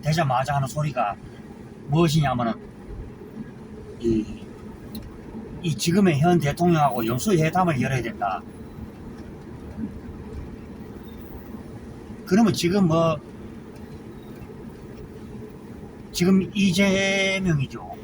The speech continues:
그 대표가. 근데 그 사람이 지금 수사가 제대로 이루어진 적이 없죠. 그리고 이제 윤석열 대통령이 들어서서 맞아 이제 그 수사를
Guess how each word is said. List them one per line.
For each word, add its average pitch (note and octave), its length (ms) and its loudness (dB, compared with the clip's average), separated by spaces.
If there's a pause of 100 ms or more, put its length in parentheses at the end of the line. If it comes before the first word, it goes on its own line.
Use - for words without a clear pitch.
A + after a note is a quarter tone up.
(140)
그 C#3 100 -2
대표가. A#2+ 400 -6
근데 B2+ 260 -8 (280)
그 C#3 100 0
사람이 F#3 380 6
지금 C#3 240 0 (680)
수사가 F#3+ 400 2
제대로 E3 420 2
이루어진 F3 440 2
적이 G3+ 220 2
없죠. C3 360 -4 (2750)
그리고 E3+ 360 6
이제 B2+ 180 2
윤석열 F#3 440 6
대통령이 D3 680 4 (140)
들어서서 D#3+ 460 2 (760)
맞아 D3+ 280 4
이제 C#3 180 2
그 F#3 180 4
수사를 F3 680 0